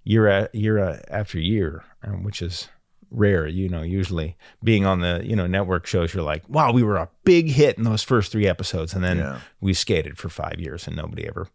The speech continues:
Speaker 1: mentioned us." And the fact that Handmaids is still, you know, trying to, you know, provoke and, you know,
Speaker 2: Yeah.
Speaker 1: a-, and, uh,
Speaker 2: People love that show,
Speaker 1: they
Speaker 2: man.
Speaker 1: do.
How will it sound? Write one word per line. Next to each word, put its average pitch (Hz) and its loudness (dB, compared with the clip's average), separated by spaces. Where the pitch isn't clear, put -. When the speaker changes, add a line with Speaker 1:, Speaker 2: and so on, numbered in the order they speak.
Speaker 1:
mentioned 87 -6
us." 82 -12
And 92 -4
the - -6
fact 131 -2
that 101 0
Handmaids 104 0
is 85 -6
still, 80 -2
you 95 0
know, 73 -2
trying 87 -2
to, 73 -4
you 92 -2
know, 76 -6
provoke 82 0
and, 69 -6
you - -2
know, - -4
Speaker 2:
Yeah. 76 0
Speaker 1:
a-, - -4
and, 69 -4
uh, 71 -4
Speaker 2:
People 98 -4
love 80 -4
that 85 -6
show, 82 -6
Speaker 1:
they 78 -2
Speaker 2:
man. 78 -4
Speaker 1:
do. 76 -4